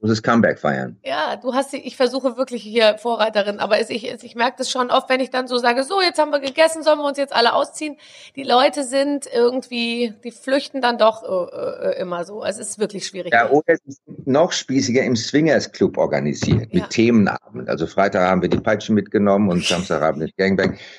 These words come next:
Speaker 1: Das ist dann ja auch so organisiert in Deutschland alles. Ich kenne das nur von Drehen. Ich habe mit Thomas Jauch bei Postmortem, einer Gerichtsmediziner-Serie, mal in so einem,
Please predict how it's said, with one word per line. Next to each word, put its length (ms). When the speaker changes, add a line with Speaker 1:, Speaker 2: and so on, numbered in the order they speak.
Speaker 1:
Das 160
ist 160
dann 120
ja 140
auch 100
so 140
organisiert 600
in 100
Deutschland 400
alles. 320
Ich 160
kenne 180
das 120
nur 100
von 160
Drehen. 200
Ich 60
habe 100
mit 120
Thomas 360
Jauch 220
bei 120
Postmortem, 720
einer 320
Gerichtsmediziner-Serie, 800
mal 140
in 40
so 80
einem, 140